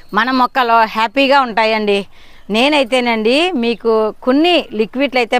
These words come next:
పరిచయం చేస్తాను. ఏమీ లేదండి, ప్రతిరోజు మన ఇంట్లో కాస్త అన్నం మిగులుతుంది. అన్నంతో నేను ఒక వీడియో కూడా చేశాను, చాలామందికి నచ్చింది. అయితే ఈ అన్నాన్ని మనం ఎన్ని రకాలుగా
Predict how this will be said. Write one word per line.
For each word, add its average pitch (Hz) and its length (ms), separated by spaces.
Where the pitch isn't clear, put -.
పరిచయం 233 480
చేస్తాను. 220 480
ఏమీ 294 300
లేదండి, 247 420
ప్రతిరోజు 277 720
మన 226 120
ఇంట్లో 240 260
కాస్త 220 280
అన్నం 220 260
మిగులుతుంది. 202 580
అన్నంతో 240 460
నేను 254 220
ఒక 202 100
వీడియో 214 260
కూడా 240 140
చేశాను, 226 460
చాలామందికి 247 720
నచ్చింది. 214 480
అయితే 233 260
ఈ - 20
అన్నాన్ని 277 480
మనం 220 200
ఎన్ని 269 280
రకాలుగా 269 380